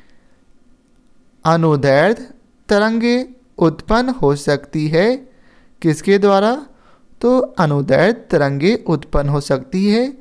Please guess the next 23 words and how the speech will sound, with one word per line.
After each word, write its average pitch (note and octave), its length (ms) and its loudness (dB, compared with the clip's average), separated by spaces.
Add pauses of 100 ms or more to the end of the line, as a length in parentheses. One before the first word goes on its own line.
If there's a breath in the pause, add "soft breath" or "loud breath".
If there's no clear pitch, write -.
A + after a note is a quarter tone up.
(300 soft breath)
सभी A#3 500 0
माध्यमों C#3+ 640 0
में, C3+ 300 -4 (120)
अर्थात D3 720 0 (380 soft breath)
ठोस D3 280 0
में D3+ 240 -2
भी, A#3 380 -2 (380 soft breath)
द्रव F3+ 360 2
में F3 240 0
भी F#3+ 180 0
और F#3+ 500 0 (180)
गैस D3 600 0 (120)
में E3 340 0
भी। C#3 440 -4 (460 soft breath)
अब C3+ 180 -2
नेक्स्ट C#3 280 -2
प्रश्न D3 280 -2
है, G3 200 -2 (520 soft breath)
किस C4 200 -2
माध्यम C#3 520 0
में C3+ 340 -2 (260)
अनुपस्थ D#3 600 -2 (100)
तरंग D#3 480 0